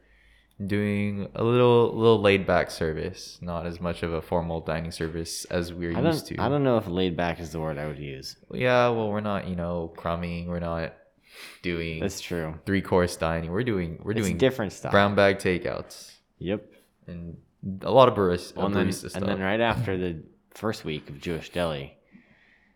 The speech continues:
Speaker 2: it's Hawaiian.
Speaker 1: Yeah.
Speaker 2: Hawaiian menu,
Speaker 1: Yeah.
Speaker 2: which I'm very excited for.
Speaker 1: Yeah, Hunter has been giving some good recipes that I've,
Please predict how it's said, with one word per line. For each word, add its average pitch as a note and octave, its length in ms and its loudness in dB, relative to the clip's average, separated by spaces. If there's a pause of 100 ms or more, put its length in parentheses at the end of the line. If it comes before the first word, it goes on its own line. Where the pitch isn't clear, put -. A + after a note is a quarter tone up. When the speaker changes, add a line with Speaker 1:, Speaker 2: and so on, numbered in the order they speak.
(200)
Speaker 2:
it's - 100 -20
Hawaiian. C#2+ 640 -8 (260)
Speaker 1:
Yeah. D#2+ 180 -4
Speaker 2:
Hawaiian D#2 480 -6
menu, B1 340 -14 (140)
Speaker 1:
Yeah. - 80 -4
Speaker 2:
which F2+ 160 -2
I'm F#2 320 0 (300)
very E2+ 300 0
excited C#2 340 -8
for. - 300 -12 (160)
Speaker 1:
Yeah, - 120 -6
Hunter G#2+ 340 -4
has A#2+ 120 -2
been A#2+ 300 0
giving G#2+ 260 0
some G2 540 -2 (340)
good G#2+ 240 0
recipes F2 600 -2
that E2+ 200 0
I've, E2+ 400 -2